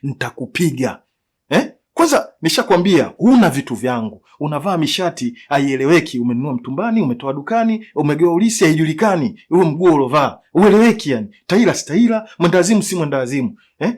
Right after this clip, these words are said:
Afu bado unakuja una-, unakuja unaniumiza mimi kichwa changu, unakuja unanifanya hapa mimi nionekane sina akili,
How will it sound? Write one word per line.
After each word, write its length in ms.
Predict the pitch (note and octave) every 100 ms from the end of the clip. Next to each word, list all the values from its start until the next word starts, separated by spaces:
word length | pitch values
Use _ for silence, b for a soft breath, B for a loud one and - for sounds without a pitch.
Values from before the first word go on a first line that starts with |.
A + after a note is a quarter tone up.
| -
Afu 220 | A#3+ G#3+
bado 360 | F#3+ B3+ G3 -
unakuja 440 | E3+ F3 - C4+ G3
una-, 160 | D3+ -
unakuja 340 | D#3 D#3 A#3
unaniumiza 440 | E3+ D3+ F3 A#3 G3+
mimi 180 | A3
kichwa 220 | F3 - C#3+
changu, 480 | C4+ D4+ D3+ D3+ B
unakuja 360 | - E3 G3+ A3
unanifanya 400 | F#3+ F3 A#3+ A#3+
hapa 160 | A#3 G#3+
mimi 100 | G#3+
nionekane 420 | F3+ F3 A3+ A3
sina 260 | - B3+ G3+
akili, 480 | E3+ D4+ B3+ D3+